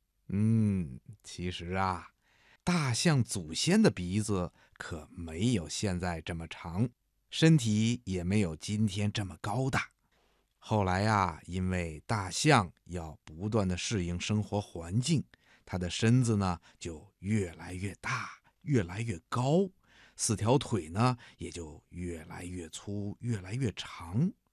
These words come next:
这样一来，大象的嘴跟地面的距离呢，也就越来越远了。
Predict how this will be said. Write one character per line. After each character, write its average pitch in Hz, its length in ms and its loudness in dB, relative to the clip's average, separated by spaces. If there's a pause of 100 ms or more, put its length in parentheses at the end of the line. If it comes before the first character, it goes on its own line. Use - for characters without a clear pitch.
(460)
这 170 220 8
样 110 140 8
一 101 120 4
来， 92 360 2 (440)
大 160 240 2
象 139 200 2
的 123 80 2
嘴 90 760 -4 (220)
跟 98 320 0
地 101 200 -2
面 92 220 0
的 95 100 0
距 135 280 2
离 98 220 0
呢， 104 280 2 (240)
也 - 100 -8
就 82 380 -10 (140)
越 98 200 0
来 90 200 -2
越 95 200 2
远 85 400 -4
了。 107 220 0